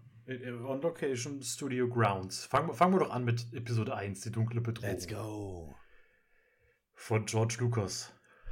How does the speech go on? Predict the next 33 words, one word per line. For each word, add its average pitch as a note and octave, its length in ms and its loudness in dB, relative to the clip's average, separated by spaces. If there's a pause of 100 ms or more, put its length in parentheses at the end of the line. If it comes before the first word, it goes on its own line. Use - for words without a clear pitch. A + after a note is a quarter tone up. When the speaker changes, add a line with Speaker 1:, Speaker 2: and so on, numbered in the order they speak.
(180)
Speaker 1:
der G#2+ 120 4
diesmal A#2 320 2
gesagt A#2 280 4
hat, A2+ 100 4
„Hey, A#2 320 4 (240)
mir A#2 160 -2
reicht's A2 240 0
nicht, A#2+ 140 -4
nur C3 100 -4
einen A#2 160 2
Film A#2+ 180 0
zu A#2 80 -4
machen, A2 240 2
ich F#2+ 80 -6
mach G#2+ 140 0
sie B2+ 180 -4
alle G#2 160 -4
drei.“ - 380 -6
Speaker 2:
Wa-, B2+ 180 2 (120)
Speaker 1:
Zack. B2 160 2
Speaker 2:
und D3 120 6
es D3+ 140 0
gibt F3+ 220 2
auch C#3 100 2
Speaker 1:
Und A#2+ 80 0
Speaker 2:
keinen B2+ 320 6
mehr, E3+ 160 4
Speaker 1:
durchgezogen G#2 380 -2
hat. F2+ 180 -4
Speaker 2:
der A#2+ 140 2
ihm D3 260 -4
irgendwie D3+ 680 0 (1080)
auch, C3 340 2